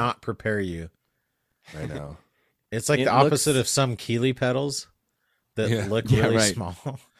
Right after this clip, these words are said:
Speaker 1: It's like, why are the knobs so big and so far apart? I don't
Speaker 2: Yeah,
Speaker 1: understand.
Speaker 2: dude. <laughs> They're like even,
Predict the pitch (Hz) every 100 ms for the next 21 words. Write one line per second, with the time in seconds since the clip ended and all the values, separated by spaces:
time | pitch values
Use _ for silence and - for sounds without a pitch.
0 | _ _ _ 127 - 156 113 117 139 170
1 | 180 170 135 110 110 135 131 - 127 127
2 | 117 120 127 107 - 113 107 - 110 104
3 | - 127 92 - 95 113 117 139 143 127
4 | 120 131 123 - _ - - _ _ _
5 | _ - 156 190 202 185 196 196